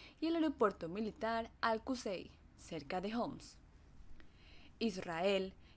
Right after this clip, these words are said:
que quería reprimir a los militantes iraníes en esa región, mató a cuatro militantes iraníes con estos ataques.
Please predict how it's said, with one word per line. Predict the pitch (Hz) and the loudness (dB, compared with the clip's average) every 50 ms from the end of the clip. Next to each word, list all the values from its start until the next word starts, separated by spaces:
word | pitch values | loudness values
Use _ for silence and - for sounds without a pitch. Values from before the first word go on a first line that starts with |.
| - | -4
que | - 240 226 | -2 -2 2
quería | - - 220 214 254 285 330 330 | 6 6 6 8 10 10 8 8
reprimir | - 339 311 277 240 240 214 214 208 196 185 | 8 6 4 2 2 2 4 4 2 2 2
a | 175 | 0
los | 165 165 - - | 0 0 -2 -2
militantes | 175 170 160 156 - - 175 185 190 - 220 214 - | 0 0 0 0 0 0 -2 0 2 0 0 0 0
iraníes | 220 214 202 202 208 208 202 175 147 151 - - | 2 2 2 4 2 2 2 0 0 -2 -4 -6
en | - 160 160 156 | -4 -2 0 0
esa | 151 151 - - 170 175 | 0 -2 -2 -2 -2 0
región, | 175 196 196 - 240 240 226 220 220 220 214 - - - - - - - | 0 0 0 2 2 4 4 4 2 0 -4 -8 -16 -20 -20 -20 -4 2
mató | 233 233 233 220 - - 302 320 339 | 4 4 4 4 4 4 6 6 6
a | 349 330 - | 6 6 2
cuatro | - 233 233 240 240 254 285 294 | 2 4 6 6 6 8 10 10
militantes | 277 254 226 185 170 165 175 170 - - 180 190 208 - - 220 196 - - | 10 10 8 6 2 0 -2 -4 -2 0 0 0 0 0 -2 -2 -2 -2 0
iraníes | - 254 247 226 202 175 170 180 202 220 220 226 254 262 - | 2 2 4 4 4 2 2 2 2 2 2 2 0 0 -2
con | - - 311 311 269 226 | 2 6 8 8 8 8
estos | 185 175 - - 175 170 175 | 6 2 -2 -4 -4 -2 -2
ataques. | 180 185 - 226 202 180 - - 147 156 - - - - | -2 2 2 2 2 2 0 -6 -8 -8 -8 -12 -14 -18